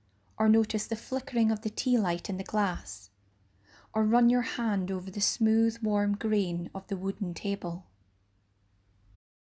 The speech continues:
The almost identical clothing of the young people appears to be loose and comfortable, and perhaps soft to the touch.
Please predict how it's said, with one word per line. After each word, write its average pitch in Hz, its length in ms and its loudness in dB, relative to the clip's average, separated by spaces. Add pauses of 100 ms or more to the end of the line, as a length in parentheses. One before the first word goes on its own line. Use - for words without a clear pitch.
(1400)
The - 180 0
almost 277 460 6
identical 262 720 0
clothing 233 580 -2
of 185 120 -6
the 214 100 0
young 226 300 2
people 202 520 -2
appears 247 520 -2
to - 80 -6
be 214 120 0
loose 208 520 -2
and 247 220 0
comfortable, 190 680 -4 (420)
and 208 140 0
perhaps - 460 0
soft - 460 -2
to 214 100 -4
the 190 100 -6
touch. - 560 -8